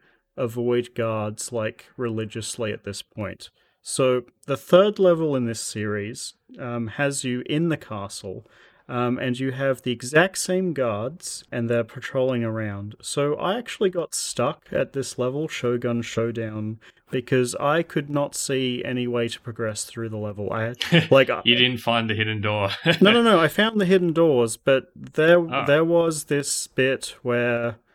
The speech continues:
Speaker 1: um, there's this area with these creaky floorboards, um, and
Speaker 2: Yeah,
Speaker 1: then
Speaker 2: you just don't walk on the floorboards.
Speaker 1: No, that's fine. That's not what I'm talking about. Um,
Speaker 2: Okay.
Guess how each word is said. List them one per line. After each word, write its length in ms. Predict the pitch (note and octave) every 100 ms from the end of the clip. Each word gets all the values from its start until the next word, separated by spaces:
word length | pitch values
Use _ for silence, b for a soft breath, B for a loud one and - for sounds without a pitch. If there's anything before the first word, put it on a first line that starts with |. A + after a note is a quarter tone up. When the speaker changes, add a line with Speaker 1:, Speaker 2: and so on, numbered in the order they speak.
| _ _ - -
Speaker 1:
um, 340 | B2+ B2 A#2+
there's 200 | A#2+ B2
this 200 | C3 -
area 380 | - C#3 D3+ E3+
with 120 | E3 D#3
these 180 | C3
creaky 560 | - - - E3 - D#3
floorboards, 1080 | C#3+ - B2 B2 A#2+ G#2 G2+ G#2 - - - _
um, 480 | - A#2+ A#2 A#2 A#2 -
and 240 | B2 A#2+
Speaker 2:
Yeah, 80 | B2
Speaker 1:
then 80 | B2
Speaker 2:
you 120 | G#2
just 220 | A#2 A#2
don't 240 | B2 A2 F#2+
walk 240 | A#2+ -
on 100 | A2+
the 160 | G#2 F#2+
floorboards. 640 | - A#2+ G#2 - - -
Speaker 1:
No, 300 | A#3+ D3+ D#3+
that's 280 | E3+ F#3 -
fine. 400 | - C3 A#2 B2+
That's 220 | C3+ -
not 140 | G3
what 100 | C#3
I'm 100 | C3+
talking 380 | C3+ A#2 G#2+ A2+
about. 380 | G#2+ G#2+ G#2+ C#3+ _ -
Um, 520 | A#2+ A#2 A#2 A2+ C3 _
Speaker 2:
Okay. 100 | G#2+